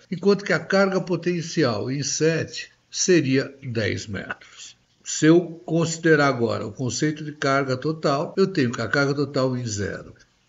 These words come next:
e a carga total em seis são iguais, iguais a zero. Eu não tenho cota, eu não tenho pressão e eu não tenho carga cinética. Já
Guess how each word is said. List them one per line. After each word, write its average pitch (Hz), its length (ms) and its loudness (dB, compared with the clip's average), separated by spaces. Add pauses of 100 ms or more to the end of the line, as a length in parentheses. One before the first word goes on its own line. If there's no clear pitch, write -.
e 131 80 -2
a 120 80 -2
carga 117 260 -4
total 110 380 -8
em 131 40 -6
seis 143 300 -2
são 143 180 -4
iguais, 156 380 0
iguais 165 320 0
a 180 80 0
zero. 156 420 -2 (300)
Eu 120 100 -2
não 113 160 -4
tenho 107 300 -8
cota, 175 720 2
eu 131 160 0
não 107 180 -4
tenho 95 640 -8 (320)
pressão 185 840 0 (260)
e 196 60 -2
eu 220 120 6
não 208 140 -2
tenho 117 240 -2
carga 113 340 -2
cinética. 143 680 -6
Já 180 440 0